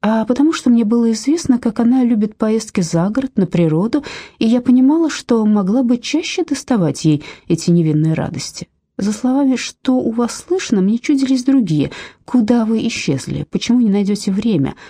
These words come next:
покатать меня?» Я становилась суетливо говорливой, ибо ложь, как известно, многословна, а полуправда тем более. Да вот работаю, не поднимая головы, пишу, прикованная к машинке, как каторжник к тачке.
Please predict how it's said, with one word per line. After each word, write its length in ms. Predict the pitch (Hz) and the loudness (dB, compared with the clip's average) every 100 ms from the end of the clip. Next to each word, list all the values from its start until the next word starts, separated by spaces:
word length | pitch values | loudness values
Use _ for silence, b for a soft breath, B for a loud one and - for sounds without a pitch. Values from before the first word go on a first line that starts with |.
| B | B
покатать 560 | - 190 185 - 135 - | -8 -4 -4 -4 -8 -6
меня?» 300 | 147 - - _ _ _ _ _ _ _ _ | -8 -8 -14 _ _ _ _ _ _ _ _
Я 400 | 160 165 180 214 | -2 0 0 -2
становилась 580 | - - 190 196 220 208 | -4 -2 0 0 0 -4
суетливо 540 | - 170 170 196 175 | -2 -2 0 -2 -2
говорливой, 720 | 156 156 156 151 175 247 262 B B B | -2 -2 0 2 0 0 -2 B B B
ибо 180 | 185 156 | -2 2
ложь, 380 | 160 156 214 - | 2 2 0 -4
как 180 | - 151 | -6 -2
известно, 380 | 143 156 - 156 | 0 -2 0 0
многословна, 920 | 151 160 139 - 156 190 254 240 214 | 2 0 -4 -6 -4 0 0 -2 -4
а 100 | - | -6
полуправда 580 | 151 151 139 147 185 196 | -2 -2 0 -2 -2 -4
тем 260 | - 151 143 | -2 0 0
более. 340 | 151 233 226 B B B B | 2 0 -2 B B B B
Да 100 | 226 | 0
вот 240 | 381 - - | 0 -2 -2
работаю, 640 | 262 285 233 359 - 277 | 2 2 2 0 2 2
не 80 | 190 | 2
поднимая 520 | 180 170 160 143 143 | 2 2 2 0 0
головы, 440 | 143 143 139 143 | 0 0 0 0
пишу, 640 | 135 190 165 - 247 330 _ _ | 0 -2 -2 -2 -2 -2 _ _
прикованная 500 | 208 185 208 196 202 | -2 0 0 2 0
к 120 | - | 0
машинке, 580 | 196 180 - 311 349 160 | 0 0 -2 -2 0 -4
как 280 | - 190 - | -2 -6 -4
каторжник 520 | 156 - 135 156 151 | -6 -4 -2 0 -2
к 20 | |
тачке. 460 | - 120 - - | -4 -6 -6 -12